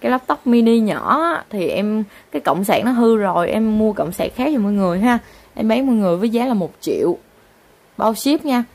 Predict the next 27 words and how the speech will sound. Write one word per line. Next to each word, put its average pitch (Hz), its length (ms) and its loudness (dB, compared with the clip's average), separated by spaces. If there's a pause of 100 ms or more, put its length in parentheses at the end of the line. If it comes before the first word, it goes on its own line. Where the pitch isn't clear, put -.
(160)
Tặng, 170 440 -4
à, 202 220 -2
bao 208 220 2
da. 214 360 0 (600)
À, 214 140 -2
tặng 180 220 -8
túi 240 160 -4
chống 262 160 -2
sốc 285 260 -2
và 196 100 -2
chuột 240 280 -2
ha. 233 100 0
Mọi 214 120 0
người 175 220 0
xem 196 340 -2
lại 156 180 -4
video 196 320 -2
trước 262 260 -4
giúp 247 100 -4
em 208 180 0
ha. 226 160 0 (640)
Cái 277 120 -2
thứ 294 140 2
hai 226 420 0
là 185 260 -2
cây, 208 440 -2
à, 202 220 -2